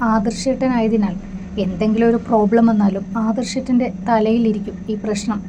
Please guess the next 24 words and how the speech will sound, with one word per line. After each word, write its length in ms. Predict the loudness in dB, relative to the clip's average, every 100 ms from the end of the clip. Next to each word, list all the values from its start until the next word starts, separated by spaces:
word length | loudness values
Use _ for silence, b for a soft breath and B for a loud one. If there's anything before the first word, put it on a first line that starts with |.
| 2
എന്ന് 280 | 6 6 6
കരുതിയിരിക്കുകയാണ് 800 | 2 2 0 -2 -2 -4 -4 -6 -6 -2
നമ്മുടെ 280 | 0 0 -2
അബി. 260 | -4 -2 -6 -8 -14 -14 -12 -4
പക്ഷേ 340 | -4 -2 -4 -4 -6 -4
കമ്പനിയുടെ 540 | 2 4 6 4 2
പേരിൽ 400 | 0 0 2 2 0
വ്യാജ 360 | 2 4 4 2
കരാർ, 380 | 0 0 0 -4 -10 -10 -2
വ്യാജ 300 | 2 2 2
സ്റ്റാമ്പുകൾ, 640 | -2 -2 -2 -2 -2 -4 -6 0
കരാറിൽ 500 | 4 4 4 2 0 -2
കള്ള 260 | 2 4 4
ഒപ്പിട്ടത് 540 | 2 -4 -6 -4 -4 -4 -2
എല്ലാം 340 | 2 4 6 6
അബിയാണെന്ന് 640 | 4 2 4 4 4 4 2 -4
തെളിയുകയാണോ? 760 | 2 4 6 6 6 4 0 -2 -8 -10 -12 -10 4
അങ്ങനെ 320 | 8 10 8 2 -2
അബിയെ 360 | 2 6 6 6
അറസ്റ്റ് 380 | 4 -2 -2 0
ചെയ്യാൻ 320 | 0 0 -2 -2 6
നന്ദു 400 | 8 8 6 6 2
അനന്തപുരിയിൽ 680 | 4 8 8 6 6 4 2 0
എത്തുകയാണോ? 640 | 0 0 -2 -4 -4